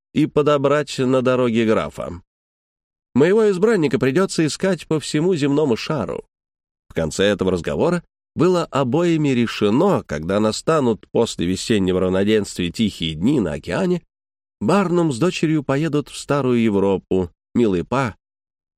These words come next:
купать свою подагру в целебных источниках, а она — осматривать дворцы,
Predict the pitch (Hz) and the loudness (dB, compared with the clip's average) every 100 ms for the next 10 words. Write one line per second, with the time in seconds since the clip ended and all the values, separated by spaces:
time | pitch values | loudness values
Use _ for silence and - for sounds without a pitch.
0 | _ - 190 226 - - 95 85 80 110 | _ -2 0 0 0 -4 -2 -2 -2 -2
1 | 156 226 240 196 - 196 190 165 180 180 | 0 0 0 -2 0 0 0 -2 -2 -2
2 | - 170 170 170 - 151 - _ _ _ | -2 -4 -2 -4 -4 -4 -8 _ _ _
3 | _ _ _ - 98 85 85 113 196 _ | _ _ _ -2 -2 -2 0 -2 -2 _
4 | _ _ - 165 - 160 185 202 208 180 | _ _ -2 -2 0 0 0 2 0 2
5 | 190 185 - 120 170 | 0 0 -2 0 0